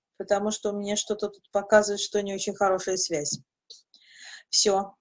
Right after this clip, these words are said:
спасибо, все хорошо. Итак, э, когда смотришь по вот эту типологию, к-, такое впечатление, что,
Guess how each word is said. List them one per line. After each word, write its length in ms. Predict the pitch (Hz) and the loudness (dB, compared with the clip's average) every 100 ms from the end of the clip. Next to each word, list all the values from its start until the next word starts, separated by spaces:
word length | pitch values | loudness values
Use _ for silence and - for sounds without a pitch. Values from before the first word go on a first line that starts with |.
| _ | _
спасибо, 800 | - - 220 226 233 202 180 180 _ - | -10 6 8 8 4 2 -2 -6 _ -10
все 220 | - 226 | -4 2
хорошо. 560 | 247 233 226 208 185 - - - - - | 4 4 2 0 -2 -10 -14 -12 -12 -4
Итак, 460 | - 311 269 185 - - _ - - - - - - - - - - - _ | 2 4 6 6 4 -10 _ -18 -16 -16 -20 -18 -16 -14 -14 -14 -14 -16 _
э, 380 | - 208 214 214 | 6 8 8 6
когда 360 | 247 240 277 | 4 8 8
смотришь 520 | 320 311 269 247 247 - | 8 4 2 2 0 2
по 280 | 247 233 | 6 6
вот 200 | 233 247 | 6 6
эту 360 | 247 233 247 240 | 4 4 4 4
типологию, 680 | 226 240 247 277 311 254 220 | 2 2 4 6 4 4 2
к-, 140 | 220 | 2
такое 360 | 226 220 240 247 | 0 4 6 4
впечатление, 840 | 247 233 - 233 254 285 277 254 247 | 2 -4 -2 -2 2 2 4 0 2
что, 520 | - 254 240 226 | 2 4 6 4